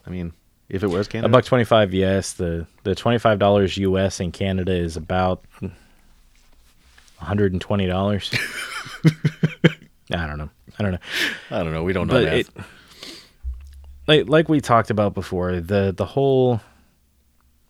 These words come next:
Speaker 2: um, nipples that were eyes thing
Speaker 1: Yeah.
Speaker 2: comes back at the end here because she's, she's laid out this trap for the albino spider, and, um,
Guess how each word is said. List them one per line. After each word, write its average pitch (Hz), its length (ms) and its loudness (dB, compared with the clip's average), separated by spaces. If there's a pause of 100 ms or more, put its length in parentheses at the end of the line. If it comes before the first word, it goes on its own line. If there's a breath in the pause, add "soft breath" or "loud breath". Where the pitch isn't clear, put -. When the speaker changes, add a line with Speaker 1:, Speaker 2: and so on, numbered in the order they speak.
(120)
Speaker 2:
um, 90 600 0 (140)
nipples 107 400 4
that 95 120 2
were 87 180 -2
eyes 92 380 2
thing 87 360 -2 (280 loud breath)
Speaker 1:
Yeah. 73 160 -6
Speaker 2:
comes 110 240 4
back 95 320 2
at 90 80 -4
the 90 120 -4
end 87 220 -2
here 85 340 -6 (180)
because 90 680 -4
she's, 104 800 -2 (180)
she's 98 300 -4
laid 120 200 4
out 120 160 2
this 110 120 -4
trap 98 440 0
for 87 480 -2 (120)
the 98 120 0
albino 90 400 0
spider, 80 480 -6 (720 loud breath)
and, 90 640 2
um, 87 380 0